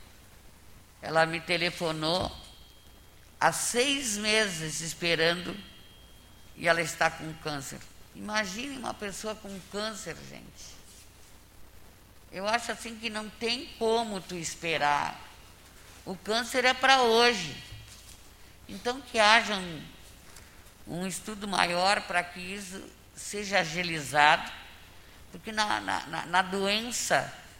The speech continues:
é a pior coisa que tem. Tu vê uma pessoa sofrendo sem condições de comprar remédio,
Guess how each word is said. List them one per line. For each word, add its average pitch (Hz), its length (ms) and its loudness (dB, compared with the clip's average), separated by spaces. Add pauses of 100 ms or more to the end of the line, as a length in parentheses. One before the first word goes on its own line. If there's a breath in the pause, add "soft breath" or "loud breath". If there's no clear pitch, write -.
é - 100 0
a 226 60 4
pior 220 420 -2
coisa 165 360 -6
que - 140 -14
tem. 135 340 -8 (720 loud breath)
Tu 170 80 -12
vê 170 160 -6
uma 196 160 -2
pessoa 175 440 -6
sofrendo 170 600 -10
sem 175 240 -10
condições 180 760 -8
de 185 80 -8
comprar 156 460 -2
remédio, 139 600 -2